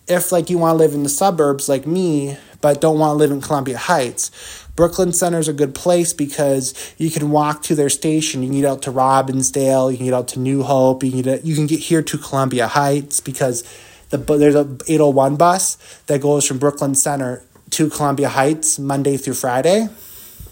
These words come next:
And then from Columbia Heights to, to Saint Anthony, and then from Saint Anthony into Rosedale. And then,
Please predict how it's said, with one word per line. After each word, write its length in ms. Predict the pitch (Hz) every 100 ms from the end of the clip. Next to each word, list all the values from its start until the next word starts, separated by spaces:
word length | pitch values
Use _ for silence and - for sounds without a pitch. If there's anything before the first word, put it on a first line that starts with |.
| - - -
And 120 | 160 165
then 120 | 160
from 200 | 160 156
Columbia 420 | 156 160 156 151
Heights 440 | - 170 151 - -
to, 400 | 151 135 131 -
to 160 | - 147
Saint 260 | - 143
Anthony, 580 | 143 147 147 127 123 120 123 - - -
and 120 | 151
then 120 | 151
from 160 | 147 143
Saint 240 | 160 151
Anthony 500 | 151 165 160 139 135
into 300 | 139 135 147
Rosedale. 840 | 131 131 147 151 190 202 220 214 - - - -
And 100 | 151
then, 320 | 156 156 160